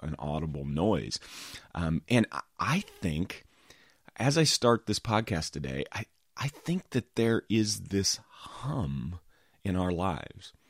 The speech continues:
And, and, and you can either allow that hum to just sort of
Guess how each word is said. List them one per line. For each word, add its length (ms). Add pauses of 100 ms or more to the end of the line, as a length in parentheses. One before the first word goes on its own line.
(480)
And, 100
and, 260
and 180
you 120
can 140
either 560 (320)
allow 500
that 280
hum 360
to 100
just 320
sort 200
of 220